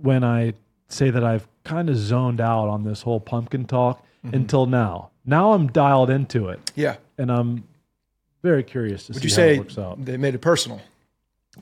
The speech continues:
Speaker 1: Uh, yeah. They made it personal, I'd say, uh, late Wednesday when they said,
Speaker 2: <laughs>
Speaker 1: "Hey, Friday show is yours."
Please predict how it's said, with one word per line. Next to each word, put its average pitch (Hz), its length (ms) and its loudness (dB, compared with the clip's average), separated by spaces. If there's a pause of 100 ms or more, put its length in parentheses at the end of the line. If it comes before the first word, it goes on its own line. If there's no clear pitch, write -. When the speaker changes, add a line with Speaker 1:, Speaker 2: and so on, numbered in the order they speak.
(120)
Speaker 1:
Uh, 139 320 6
yeah. 127 360 4 (500)
They 180 80 6
made 254 200 6
it - 140 2
personal, 226 560 4
I'd 151 200 2
say, 175 320 0
uh, 139 220 4
late 147 320 2
Wednesday 202 760 0 (180)
when 175 220 0
they 175 140 4
said, 165 320 2
Speaker 2:
<laughs> 139 120 2
Speaker 1:
"Hey, 139 300 4 (560)
Friday 220 340 8
show 208 260 4
is 143 120 4
yours." 117 560 2